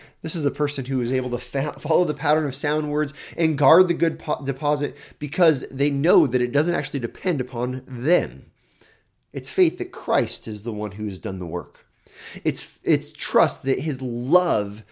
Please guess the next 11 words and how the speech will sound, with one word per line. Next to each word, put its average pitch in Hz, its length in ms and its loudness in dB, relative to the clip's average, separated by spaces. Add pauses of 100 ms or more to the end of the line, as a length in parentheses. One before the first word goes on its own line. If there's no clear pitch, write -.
(300)
is 110 680 2
sufficient. - 1080 -4 (1000)
His 127 180 -8
love 131 340 2
reflected 117 720 -6 (400)
in 123 140 -10
his 104 240 -6
death 110 320 -2
upon 101 300 -8
that 98 180 -6
cross. - 580 -10